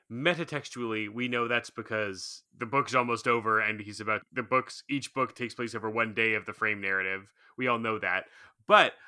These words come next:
I also think that Kvothe understands story structure, and he stopped telling the story kind of right before the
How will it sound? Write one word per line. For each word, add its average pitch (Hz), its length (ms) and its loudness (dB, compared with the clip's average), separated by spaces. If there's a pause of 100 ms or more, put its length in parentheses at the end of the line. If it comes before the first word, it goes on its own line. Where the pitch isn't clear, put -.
I - 220 -4
also 185 320 0
think 147 200 -6
that 123 120 -4
Kvothe 143 240 0
understands 127 500 -2
story 160 320 2
structure, 90 500 -6
and - 180 -8
he 113 80 -8
stopped - 640 2 (340)
telling 127 340 2
the 110 80 -6
story 110 640 2 (280)
kind 131 200 4
of 107 100 2
right 123 260 6
before 120 320 0
the 104 400 -4